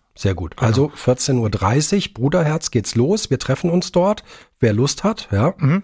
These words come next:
Speaker 2: Genau, zu einem Begrüßungsbierchen oder Getränk.
Speaker 1: Cola, Wasser.
Speaker 2: <laughs> Genau.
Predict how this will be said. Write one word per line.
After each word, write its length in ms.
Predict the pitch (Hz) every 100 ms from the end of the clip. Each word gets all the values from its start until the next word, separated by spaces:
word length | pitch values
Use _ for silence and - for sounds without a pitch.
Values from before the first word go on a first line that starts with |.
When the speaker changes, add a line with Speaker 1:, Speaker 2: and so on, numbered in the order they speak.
| _
Speaker 2:
Genau, 260 | 131 113 117
zu 160 | -
einem 320 | 123 117 110 92
Begrüßungsbierchen 1300 | 127 104 98 135 - 135 - - 127 117 131 120 117 120
oder 260 | 110 104
Getränk. 540 | 98 101 117 127 143 - - - -
Speaker 1:
Cola, 360 | 120 120 117 110
Wasser. 440 | 113 123 113 107
Speaker 2:
<laughs> 60 | _
Genau. 380 | 147 123 113